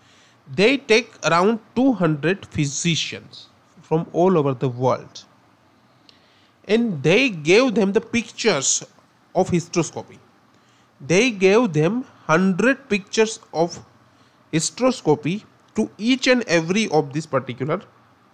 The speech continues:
uh, uh, clinicians or particular, uh, physicians who are in the part of the study. So they are saying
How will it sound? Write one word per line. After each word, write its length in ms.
uh, 400
uh, 320
clinicians 640
or 80
particular, 680
uh, 200
physicians 840
who 220
are 140
in 100
the 80
part 280
of 100
the 60
study. 320
So 380
they 160
are 140
saying 420